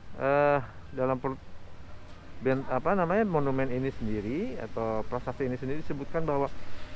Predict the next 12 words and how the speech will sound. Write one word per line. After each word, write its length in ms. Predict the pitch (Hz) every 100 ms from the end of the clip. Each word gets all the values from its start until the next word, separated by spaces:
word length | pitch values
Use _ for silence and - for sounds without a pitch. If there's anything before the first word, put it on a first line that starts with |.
| - -
ibu 160 | 127 143
kota 240 | 170 185
Spanyol 640 | - 180 160 165 202 214
di 160 | 190 160
Maluku 720 | 151 147 147 139 - 196 269 269 - - - - - - - - - - - - - - - - - - - - - -
ada 480 | 147 147 143 160
di 240 | 156 135 160 135
Castella 640 | 143 - 139 123 131 127
atau 160 | - 170
di 80 |
Ternate 400 | 196 185 175 170
ini. 220 | 185 170